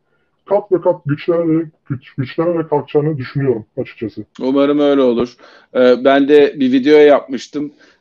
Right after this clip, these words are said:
Speaker 2: Ee, hayaller, pilotluk, gerçekler, işsizlik diye. Gerçekten sen bunun yaşayan bir örneğisin. Ee, havacılık her zaman için sürekli yukarıya doğru giden bir meslek dalı değil. Bunu da insanlara anlatmak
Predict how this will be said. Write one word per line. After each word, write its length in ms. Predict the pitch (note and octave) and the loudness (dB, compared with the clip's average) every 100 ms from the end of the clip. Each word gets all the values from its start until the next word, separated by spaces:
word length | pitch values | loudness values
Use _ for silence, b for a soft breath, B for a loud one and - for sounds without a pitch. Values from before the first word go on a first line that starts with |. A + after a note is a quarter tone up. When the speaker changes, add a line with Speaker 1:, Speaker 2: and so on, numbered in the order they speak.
| - | -6
Speaker 2:
Ee, 540 | B2 A#2 A#2 A#2 A#2 G#2 | -2 0 0 0 -2 -4
hayaller, 600 | G#2+ A#2 B2 B2 B2+ B2 | -4 -2 0 0 0 -2
pilotluk, 480 | - B2+ B2 C3 - | -4 -4 -4 -10 -6
gerçekler, 560 | B2 A#2 B2 A2 B2 A#2 | -4 -4 -6 -8 -4 -4
işsizlik 560 | A#2+ - A#2+ A#2+ A#2 | -6 -10 -12 -12 -8
diye. 180 | B2 B2+ | -4 -2
Gerçekten 580 | B2 B2 B2+ A2+ C3 C3 | -2 -4 -4 -6 -4 -4
sen 260 | C3 B2+ | -2 -2
bunun 220 | B2+ C#3 C#3 | 0 0 0
yaşayan 540 | B2+ A#2 D3 C3+ C#3+ | 0 0 0 0 0
bir 100 | C#3 | 0
örneğisin. 760 | C3+ B2+ B2+ C#3 C#3 C3+ B2 - - | 0 0 2 0 -2 -4 -6 -8 -2
Ee, 60 | C3 | 0
havacılık 680 | B2+ B2+ C#3+ D3+ D#3+ D#3+ | 0 0 2 2 0 -2
her 160 | E3+ F3 | 0 2
zaman 280 | D#3+ D3+ D3 | 0 -2 -4
için 280 | D3 F3 | -4 -8
sürekli 480 | C#3+ - D3 D3+ E3 | -6 -4 -4 -2 -4
yukarıya 520 | D3+ C3+ D3 C#3+ D#3 | -2 -2 0 2 2
doğru 200 | C#3+ C#3+ | 2 2
giden 400 | C3 B2+ C#3+ C#3 | 2 2 2 2
bir 220 | C3+ B2+ - | 0 -2 -6
meslek 540 | C3 B2+ B2 C#3+ - | -4 -4 -4 -8 -2
dalı 260 | C#3+ C#3+ B2+ | -2 0 0
değil. 280 | C3+ C#3+ - | 2 0 -2
Bunu 240 | C3 C3 | -2 0
da 80 | C3 | 0
insanlara 580 | C3 B2 C3+ C3 C3+ - | 0 -2 -2 0 0 0
anlatmak 680 | A#2+ B2 B2 - C#3+ C#3+ | 2 2 0 0 -2 -2